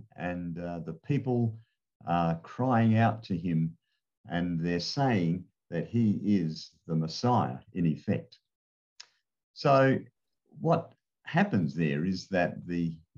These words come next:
um, the, the Pharisees, of course, are offended by this, and they say to him, um, "Tell your disciples to stop this, rebuke them." And, uh, I just want to share my screen with you because,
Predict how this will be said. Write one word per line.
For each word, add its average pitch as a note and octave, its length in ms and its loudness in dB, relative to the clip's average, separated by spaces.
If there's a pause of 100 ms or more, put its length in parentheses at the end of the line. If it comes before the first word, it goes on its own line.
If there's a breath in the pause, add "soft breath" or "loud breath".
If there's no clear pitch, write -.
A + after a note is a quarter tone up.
(160)
um, D2+ 500 -12 (720)
the, - 120 -10
the - 200 -6
Pharisees, G#2 640 2
of D#2+ 140 -8
course, F2 320 -2
are D#2+ 200 -2
offended G2+ 520 2
by D2+ 200 2
this, - 360 -8
and D2+ 240 -8
they D2 300 -4
say D#2+ 440 -2 (440)
to B2 200 2
him, E2 420 4 (520)
um, D#2+ 400 -6 (260)
"Tell C3+ 500 0
your G#2 340 2
disciples D#3 760 -4
to G3 120 -6
stop - 500 -2
this, - 280 -6
rebuke B2 540 4
them." - 220 -6 (920 soft breath)
And, F2 360 0
uh, E2+ 400 0
I - 60 -4
just C#3 200 -2
want E3 160 4
to A#2 60 0
share A2+ 580 4 (180)
my F2 220 -6
screen A2+ 440 4
with E2 180 4
you D#2+ 120 2
because, E2 640 -4